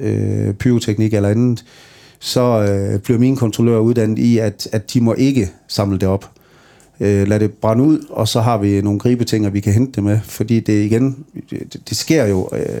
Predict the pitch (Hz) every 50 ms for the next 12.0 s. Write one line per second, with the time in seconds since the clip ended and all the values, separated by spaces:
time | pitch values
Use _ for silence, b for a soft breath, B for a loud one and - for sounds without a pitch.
0 | - - - - 123 - - 131 120 123 107 117 120 139 147 135 117 - 107 101
1 | 104 101 - 117 113 104 - 113 110 - 127 123 120 113 113 120 120 117 110 113
2 | 120 135 - 120 120 113 110 110 110 - - - 107 104 101 101 101 101 - 107
3 | 107 113 120 120 107 104 101 101 104 98 104 104 98 104 117 127 135 131 113 107
4 | 104 101 98 101 101 B B B B B B B B B B B B B B B
5 | B - - 101 101 98 98 95 98 110 127 123 - 127 123 117 110 123 135 139
6 | 131 113 104 110 117 110 104 - - 113 113 110 113 - - 113 - - - 131
7 | 120 117 123 123 - - 113 110 110 110 113 113 117 113 - 117 117 127 123 113
8 | 101 107 107 107 104 104 - - - - 110 - - 120 117 117 113 - - 107
9 | 101 104 104 110 113 110 - 107 101 - 107 104 - - 110 110 110 107 107 -
10 | - 107 104 107 104 107 - 107 107 - 113 107 104 101 98 - 131 117 110 101
11 | 98 143 - - 127 120 - - 120 - - - 120 120 117 107 107 107 104